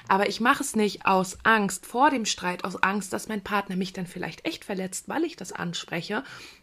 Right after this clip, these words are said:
wird's dich früher oder später einholen. Und dann wahrscheinlich nicht so sanft, wie es beim ersten Mal gewesen wäre.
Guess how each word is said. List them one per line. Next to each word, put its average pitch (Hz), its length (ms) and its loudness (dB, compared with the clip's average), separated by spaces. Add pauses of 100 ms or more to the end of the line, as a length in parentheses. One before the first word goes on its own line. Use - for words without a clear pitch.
(500)
wird's 190 420 2
dich 190 180 0
früher 165 380 -2
oder 185 160 -2
später 165 320 -8 (100)
einholen. 370 480 2 (320)
Und - 200 2
dann 180 180 6
wahrscheinlich 170 480 -4
nicht 190 180 -2
so 214 100 -2
sanft, 185 420 -2
wie 190 80 -2
es 196 120 -8
beim 233 220 -4
ersten 381 400 0
Mal 165 180 -4
gewesen 151 440 -6
wäre. - 280 -8